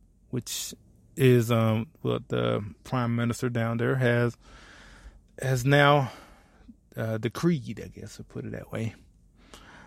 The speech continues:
So now, because of what happened, the answer in their eyes is always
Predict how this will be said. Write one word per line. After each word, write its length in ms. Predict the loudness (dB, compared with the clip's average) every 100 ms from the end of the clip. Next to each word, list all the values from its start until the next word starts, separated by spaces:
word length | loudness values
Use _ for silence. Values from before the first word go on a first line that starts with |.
| -20 _
So 220 | -2 2
now, 480 | 4 6 6 6 2 -6 -20 _ _ -8
because 560 | -6 4 8 8 6 -2 _
of 180 | -2 -2
what 180 | 2 2
happened, 460 | 6 4 4 -6 -8 _ _ _ _ _ _ _ _ _ _ _ _ _ _ _ _ _ _ _ _
the 140 | -4 4
answer 580 | 6 6 2 0 -2 -2
in 120 | 0
their 200 | 2 2
eyes 220 | 2 0
is 100 | 2
always 520 | 4 4 4 2 2